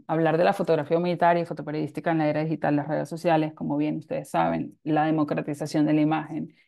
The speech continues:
el acceso a las redes sociales, el acceso al internet, el consumo masivo de información que hoy día o al que hoy día tenemos acceso es infinito,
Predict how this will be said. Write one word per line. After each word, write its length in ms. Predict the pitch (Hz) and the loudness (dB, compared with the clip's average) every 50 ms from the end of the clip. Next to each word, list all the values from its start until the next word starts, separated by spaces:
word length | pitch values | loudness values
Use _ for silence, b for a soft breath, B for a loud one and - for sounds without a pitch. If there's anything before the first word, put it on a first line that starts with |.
| b | b
el 140 | - 160 151 | -2 0 0
acceso 400 | 156 156 - - 165 143 - 156 | 0 0 -2 -2 -2 -2 -2 -2
a 20 | 156 | -2
las 160 | 151 139 - | 0 0 0
redes 200 | 147 147 147 151 | 0 -2 -2 -4
sociales, 400 | 160 156 - 156 151 151 151 151 | -6 -4 -2 0 0 0 -2 -2
el 120 | 160 147 147 | -4 -6 -6
acceso 360 | 147 - - 151 147 - 147 | -6 -6 -6 -6 -4 -2 -2
al 60 | 147 | 0
internet, 640 | 143 143 147 - 151 143 151 156 156 156 156 - _ _ _ _ _ _ - | 0 -2 -4 -4 -2 0 2 4 4 2 0 -4 _ _ _ _ _ _ 0
el 220 | - 170 165 165 | 2 2 2 2
consumo 840 | 165 165 165 170 156 - - - 220 220 202 208 190 180 170 160 - - | 2 0 0 0 -2 -2 2 4 4 6 6 4 2 0 -2 -4 -6 -2
masivo 720 | 170 170 170 165 - 196 185 180 165 156 156 160 - _ _ _ _ _ _ _ _ _ - | 0 0 0 0 0 0 2 2 2 0 -2 -4 -10 _ _ _ _ _ _ _ _ _ -8
de 220 | 170 165 160 160 | -4 -2 -2 0
información 720 | 156 151 147 - 165 156 151 156 151 - - 165 165 165 | -2 -4 -4 -6 -6 -6 -6 -6 -6 -4 -2 -2 -2 -2
que 100 | 160 160 | -2 -4
hoy 180 | 151 156 156 151 | -2 -2 -2 0
día 320 | 151 156 156 156 156 151 | 0 0 0 0 0 0
o 120 | 147 147 151 | 0 -2 -2
al 160 | 147 147 143 | -4 -4 -6
que 140 | - 147 151 | -6 -4 -2
hoy 200 | 156 156 156 156 | 0 0 0 0
día 260 | 156 160 160 156 156 | 0 0 0 -2 -2
tenemos 300 | - 160 151 147 151 165 | -4 -4 -4 -4 -6 -6
acceso 580 | 175 - - - - 156 151 - 160 - - _ _ _ _ _ _ _ _ _ _ _ _ _ _ _ _ _ _ _ _ _ _ _ _ _ _ _ _ _ _ _ _ _ _ _ _ - | -8 -10 -8 -4 -4 -4 -2 -2 -4 -4 -6 _ _ _ _ _ _ _ _ _ _ _ _ _ _ _ _ _ _ _ _ _ _ _ _ _ _ _ _ _ _ _ _ _ _ _ _ 2
es 180 | 185 160 - | 2 4 4
infinito, 520 | 175 160 143 151 147 147 143 147 143 - | 4 4 4 6 6 6 4 4 0 -6